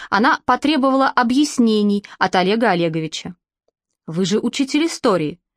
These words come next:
При чём здесь мастерские и бассейны?» Фома испугался, но, в общем, отболтался. По документам он, оказывается, обладал правами трудовика,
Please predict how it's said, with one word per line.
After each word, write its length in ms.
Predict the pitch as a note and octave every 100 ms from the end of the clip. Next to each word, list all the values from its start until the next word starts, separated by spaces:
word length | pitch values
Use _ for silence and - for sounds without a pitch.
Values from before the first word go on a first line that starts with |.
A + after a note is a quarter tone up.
| _ _
При 160 | - D#4
чём 260 | - B3 F#3
здесь 320 | F3+ A#3+ -
мастерские 800 | G3 - F#3+ - - G#3 G#3+ B3
и 160 | -
бассейны?» 680 | G#3+ A#3+ - C#4 F3 C#3+ - _ _ _ _ _ _ _ _ _ _ _
Фома 340 | - G#3+ C4 D4+
испугался, 880 | C4+ - E4 E4 D4+ F3+ - F3 E3 - -
но, 200 | C4+ E4
в 140 | - C#4+
общем, 320 | - - D4
отболтался. 920 | B3+ A#3 B3+ B3 - D#3 C#3+ - - - _ _ - -
По 80 | G#3+
документам 680 | A#3+ C4+ C#4+ G4 F4+ C#4+ C4
он, 160 | D4+ -
оказывается, 720 | C4+ C#4+ C4+ C4 C4 - B3
обладал 580 | A#3+ A#3+ A#3 C4 C#4+ C4+
правами 480 | B3 A#3+ C4+ C4
трудовика, 800 | B3 A#3+ G#3+ G#3+ G3 - E3 F3+